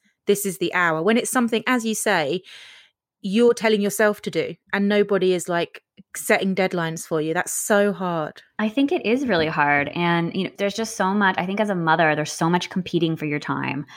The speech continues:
Speaker 2: And you almost, I think a lot of mothers sort of feel badly when they're not, their time is not used to give, to give to their children or to give to other people. It feels, you know, can feel selfish to kind of protect that time to make something important for yourself. But I do think it's a hard, a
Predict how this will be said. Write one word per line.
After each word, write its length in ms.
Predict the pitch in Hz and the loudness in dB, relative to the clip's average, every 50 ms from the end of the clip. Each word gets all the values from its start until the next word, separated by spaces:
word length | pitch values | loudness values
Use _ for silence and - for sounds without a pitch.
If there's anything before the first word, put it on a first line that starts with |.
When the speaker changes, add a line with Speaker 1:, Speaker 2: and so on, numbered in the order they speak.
| - - - - - - | -20 -20 -20 -20 -6 -2
Speaker 2:
And 120 | 175 190 | 0 0
you 100 | 190 185 - - | 0 0 2 4
almost, 560 | 185 180 190 202 208 202 202 196 - - - - | 4 6 6 6 4 4 2 0 -2 -6 -4 -2
I 100 | 170 170 | -2 -2
think 260 | - 185 170 160 170 | -2 -4 -4 -4 -4
a 40 | 170 | -2
lot 160 | 165 165 160 | 0 0 0
of 100 | 160 156 | 0 -2
mothers 460 | 160 156 156 156 160 156 156 156 156 | -4 -4 -4 -2 -2 -2 -2 -4 -6
sort 120 | - 160 147 | -8 -10 -10
of 60 | 151 | -10
feel 180 | - - 160 156 | -8 -6 -6 -4
badly 420 | 147 151 143 143 151 151 151 151 147 | -2 0 0 2 2 0 0 -2 -2
when 280 | 143 151 147 147 147 151 | 0 0 2 2 2 2
they're 160 | 151 147 147 | 0 0 0
not, 480 | 147 143 147 147 147 147 147 147 - - - - - - - - - - | 0 2 2 2 4 4 4 2 0 -2 -10 -20 -20 -20 -20 -20 -10 -2
their 140 | 156 160 | -2 -2
time 200 | 156 - 160 160 | 0 2 0 0
is 80 | 156 151 | 0 0
not 140 | 156 143 - | 0 0 0
used 240 | 147 156 156 143 - | 2 0 0 0 -2
to 60 | - 147 | -4 -6
give, 520 | 135 - 151 143 131 - - - - - _ _ _ | -2 0 0 2 2 0 -2 -8 -18 -20 _ _ _
to 100 | - - 143 | -8 -8 -2
give 280 | - - 147 147 139 - | 0 0 0 0 0 -2
to 60 | 147 | -2
their 80 | 151 151 | -2 -2
children 340 | 151 - 160 147 147 147 143 | -2 -2 -4 -2 -2 -4 -4
or 60 | 143 | -4
to 100 | - 147 | -6 -6
give 240 | - - 143 143 143 | -4 -2 -4 -4 -4
to 100 | - - | -4 -4
other 120 | - 143 | -4 -4
people. 300 | 131 - 165 - - 147 | -2 -4 -4 -2 -2 -2
It 160 | 120 - - _ | -2 -4 -6 _
feels, 500 | - 170 160 151 151 151 147 147 147 - - - - - - - - - - - | 2 4 4 6 6 4 2 0 -2 -6 -14 -18 -18 -16 -16 -16 -18 -18 -6 -2
you 100 | 165 160 | 0 0
know, 120 | 151 143 | 0 0
can 160 | - 175 165 | 0 -2 0
feel 160 | - 170 156 | 2 2 2
selfish 540 | 156 - - 147 147 - - 123 - - - | 2 2 2 0 0 2 0 -2 -2 -2 -4
to 60 | - - | -8 -4
kind 120 | - 143 | -2 -2
of 60 | 135 131 | -2 -2
protect 380 | 160 - - - 147 - - | -4 -4 -2 -4 -4 -4 -2
that 200 | - 135 - - | -2 -2 -2 -2
time 420 | - - 156 151 147 143 139 139 143 | -2 0 2 2 2 2 0 -2 -4
to 100 | - 151 | -4 -6
make 160 | 143 139 - | -6 -6 -4
something 260 | - 151 147 - 139 139 | -4 -6 -6 -4 -6 -8
important 360 | 143 147 - 151 - - 185 | -8 -4 -4 -4 -4 -4 -4
for 60 | - | -2
yourself. 500 | 208 202 214 - 220 220 247 269 285 - - | -2 -2 0 2 4 4 4 4 4 2 2
But 200 | 196 170 165 - - - - - - - - - - | 2 2 2 2 -2 -12 -18 -18 -18 -20 -20 -2 2
I 140 | 185 190 196 190 - | 2 2 2 2 0
do 140 | 214 208 214 | 0 0 2
think 160 | 214 202 185 | 0 -2 -4
it's 120 | 180 - - | -4 -6 -6
a 60 | 156 | -6
hard, 360 | - 160 156 151 151 151 151 - | -2 0 2 2 2 -2 -2 -6
a 80 | 160 | -8